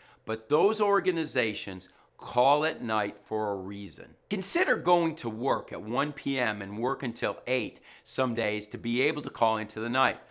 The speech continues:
or work in the morning, take the afternoon off, and call at night. But look for a way to make it work. You may even find that weekends work better than weekdays.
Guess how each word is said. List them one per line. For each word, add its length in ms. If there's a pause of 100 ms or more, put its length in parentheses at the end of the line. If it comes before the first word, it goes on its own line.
(140)
or 100
work 260
in 100
the 80
morning, 520
take 240
the 140
afternoon 520
off, 300
and 140
call 260
at 140
night. 340 (400)
But 200
look 440
for 300
a 80
way 360
to 100
make 420
it 100
work. 400 (520)
You 120
may 320
even 320
find 480
that 220
weekends 680
work 340
better 300
than 240
weekdays. 720